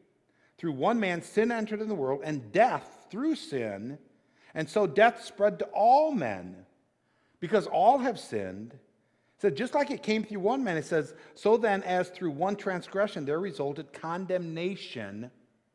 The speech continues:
to all men." It has ha-, been handed down to us, that sinful nature. So we all have a sin nature. But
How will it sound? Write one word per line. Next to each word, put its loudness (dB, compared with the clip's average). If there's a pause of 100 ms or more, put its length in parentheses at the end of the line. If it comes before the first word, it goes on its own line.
(540)
to -8
all 2
men." -8
It -6
has -2
ha-, -12
been -4 (260)
handed -4
down -2
to -16
us, -20 (720)
that -4
sinful -2
nature. -6 (1200)
So -4
we 2
all 8
have 4
a -4
sin -2
nature. -10 (1600)
But 4